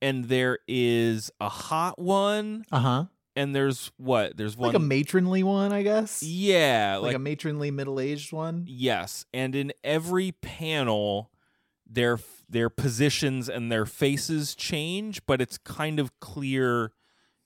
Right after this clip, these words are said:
Speaker 1: that their voices are not changing.
Speaker 2: Yeah.
Speaker 1: It's neat. I like them a lot. Oh, 'cause
Speaker 2: There's
Speaker 1: it's
Speaker 2: a, th-, there's, uh, there's that one panel. I don't see page numbers in this, which
Speaker 1: I
Speaker 2: makes
Speaker 1: wish
Speaker 2: this
Speaker 1: there were
Speaker 2: hard.
Speaker 1: page numbers, yeah.
Speaker 2: Yeah, but there's that one where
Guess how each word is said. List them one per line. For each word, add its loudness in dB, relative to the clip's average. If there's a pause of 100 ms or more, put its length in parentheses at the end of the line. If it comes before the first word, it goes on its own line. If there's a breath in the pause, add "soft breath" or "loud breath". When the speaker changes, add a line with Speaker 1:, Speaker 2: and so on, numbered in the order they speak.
(120)
Speaker 1:
that 2 (240)
their 0
voices 2
are 0
not -6
changing. -14 (160)
Speaker 2:
Yeah. -8 (240)
Speaker 1:
It's -12
neat. -8 (100)
I -2
like -4
them -10
a -12
lot. -18
Oh, 4
'cause -2
Speaker 2:
There's 2
Speaker 1:
it's 2
Speaker 2:
a, -14 (300)
th-, -2
there's, 2
uh, -4
there's 0
that 4
one 2
panel. -2
I -2
don't 0
see -8
page -10
numbers -4
in -2
this, -2
which -6
Speaker 1:
I -2
Speaker 2:
makes 2
Speaker 1:
wish 6
Speaker 2:
this 2
Speaker 1:
there 6
were 6
Speaker 2:
hard. 2
Speaker 1:
page -2
numbers, -4
yeah. 2
Speaker 2:
Yeah, 6
but 0
there's 2
that 4
one 0
where 0